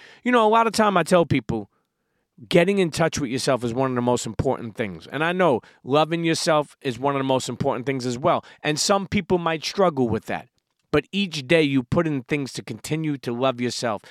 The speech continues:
whether that be self-care, whether that be boundaries, whatever it is. Because I wanna explain this to you.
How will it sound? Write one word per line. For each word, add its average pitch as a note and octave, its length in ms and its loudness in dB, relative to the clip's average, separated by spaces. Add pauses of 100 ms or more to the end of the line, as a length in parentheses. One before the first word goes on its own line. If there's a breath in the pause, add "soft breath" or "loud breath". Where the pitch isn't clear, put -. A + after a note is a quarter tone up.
(200 loud breath)
whether A#2+ 200 -4
that G#2+ 180 -4
be G#2 100 -6
self-care, C3+ 840 0 (240 loud breath)
whether B2+ 200 0
that A2 200 0
be A2+ 100 -2
boundaries, C3+ 840 -2 (360 soft breath)
whatever E3 520 2
it - 120 -8
is. C3 360 -2 (180)
Because D3 220 0
I E3 40 4
wanna F#3+ 240 4
explain D#3 380 0
this A#2 140 -4
to G#2+ 120 -10
you. F2+ 140 -10